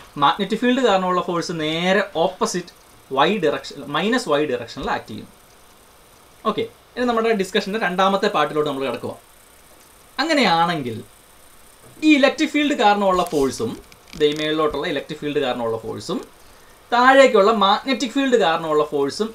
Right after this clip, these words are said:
equal ആയാൽ എന്ത് സംഭവിക്കും? ഞാൻ ഇതുവരെ equal ആണെന്ന് ഞാൻ പറഞ്ഞിട്ടില്ല. Okay, electric field കാരണമുള്ള ഫോഴ്സ് എങ്ങോട്ട് act ചെയ്യും?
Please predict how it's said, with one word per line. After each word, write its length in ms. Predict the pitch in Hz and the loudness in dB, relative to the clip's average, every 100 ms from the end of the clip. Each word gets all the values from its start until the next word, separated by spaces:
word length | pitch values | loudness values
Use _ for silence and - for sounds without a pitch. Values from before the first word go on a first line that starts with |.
| - | -4
equal 460 | 262 285 - 302 214 | -4 -2 2 4 6
ആയാൽ 260 | 185 208 | 4 2
എന്ത് 140 | 156 139 | 0 -4
സംഭവിക്കും? 400 | 131 120 110 - - | -6 -4 -8 -10 -10
ഞാൻ 100 | 170 | -6
ഇതുവരെ 220 | 180 202 208 | 0 0 0
equal 320 | 220 277 254 | -4 -2 0
ആണെന്ന് 280 | 240 269 262 | 0 -2 -2
ഞാൻ 160 | 233 | 0
പറഞ്ഞിട്ടില്ല. 640 | 202 190 151 120 - - - - - - - - - - | 0 0 -4 -6 -8 -12 -20 -20 -20 -20 -20 -20 -20 -10
Okay, 220 | - 143 - - - | -6 -6 -8 -18 -8
electric 260 | 131 - - | -6 -4 2
field 180 | 208 | 4
കാരണമുള്ള 320 | 240 226 240 240 | 4 2 0 0
ഫോഴ്സ് 280 | 233 233 | 0 0
എങ്ങോട്ട് 300 | 233 233 254 | 0 0 0
act 140 | 233 220 | 0 -2
ചെയ്യും? 260 | 214 208 | -4 -4